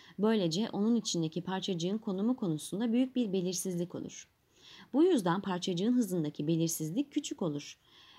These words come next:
Ve bu da bir parçacığın bir kara delikten kaçmasının çok uzun bir zaman alacağı anlamına gelir. Fakat sonunda bunu yapar. Bir galaksinin merkezindeki büyük bir kara deliğin buharlaşması ve tamamen ortadan kaybolması on üzeri doksan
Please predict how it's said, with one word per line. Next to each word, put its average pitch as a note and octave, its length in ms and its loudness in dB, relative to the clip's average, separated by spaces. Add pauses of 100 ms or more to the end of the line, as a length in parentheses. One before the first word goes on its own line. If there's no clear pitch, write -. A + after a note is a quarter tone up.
(180)
Ve G3+ 160 2
bu A#3+ 140 4
da F3+ 180 2
bir A#3+ 160 4
parçacığın F3 640 0
bir A3 140 0
kara A3+ 260 0
delikten D#3+ 420 0
kaçmasının F3 580 -4
çok D4 240 -4
uzun G3+ 220 0
bir G3+ 80 2
zaman F#3+ 340 -2
alacağı D#3+ 400 -2
anlamına D3+ 440 -4
gelir. D3+ 500 -8 (540)
Fakat D4+ 300 2
sonunda C#4 420 4
bunu B3 160 4
yapar. F3+ 520 0 (340)
Bir A3+ 180 6
galaksinin G#3 500 2
merkezindeki E3+ 800 0
büyük A#3+ 280 0
bir F3+ 120 0
kara G#3+ 320 -2
deliğin E3 340 0
buharlaşması E3+ 880 -2 (260)
ve F3+ 100 -6
tamamen A3 460 2
ortadan D3+ 460 -2
kaybolması C#3+ 840 -6 (500)
on C4+ 160 8
üzeri A3+ 380 6
doksan F#3+ 520 -2